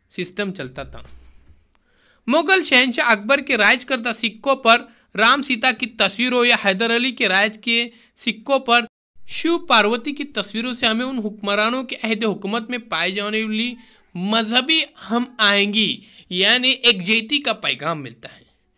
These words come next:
पेशवाओं के राइज करदा सिक्कों पर अरबी, फारसी ज़बान का इस्तेमाल होता था, जिसकी वजह से हमें उस अहद में राइज ज़बानों के बारे में मालूमात हासिल होती है।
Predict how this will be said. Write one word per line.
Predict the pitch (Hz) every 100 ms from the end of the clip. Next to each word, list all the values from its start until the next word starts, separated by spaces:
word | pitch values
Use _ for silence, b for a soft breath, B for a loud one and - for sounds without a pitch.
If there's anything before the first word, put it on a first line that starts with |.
| _ _ _ _
पेशवाओं | 285 294 311 320 320
के | 311
राइज | 247 233 240
करदा | 262 233 233
सिक्कों | - 214 254 254
पर | 247 -
अरबी, | 226 226 247 247
फारसी | 233 214 208
ज़बान | 202 185 233
का | 226
इस्तेमाल | 170 - 151 170 220
होता | 226 247
था, | 247 254 285 b b
जिसकी | 254 285 262
वजह | 214 202 226
से | 233
हमें | 226 240
उस | 254 247
अहद | 208 214 220
में | 233
राइज | 196 214 202
ज़बानों | 165 165 196 247
के | 233 208
बारे | 147 139
में | 175
मालूमात | 214 135 127 175 185
हासिल | 139 131
होती | 120 _ -
है। | 131